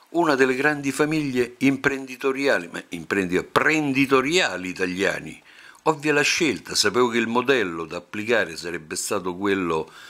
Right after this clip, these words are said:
classico di Mani Pulite. Primo, silenziare.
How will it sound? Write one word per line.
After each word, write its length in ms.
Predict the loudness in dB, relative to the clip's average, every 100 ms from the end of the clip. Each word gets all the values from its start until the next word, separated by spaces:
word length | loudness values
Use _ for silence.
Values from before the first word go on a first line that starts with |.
| -20 -20 -6
classico 600 | 0 2 2 -2 -4 -6
di 100 | -6
Mani 280 | -2 0 0
Pulite. 560 | -2 -2 -2 -4 -8 -14 -18 _
Primo, 440 | 0 2 2 0 -8
silenziare. 840 | 0 2 4 2 2 0 -2 -8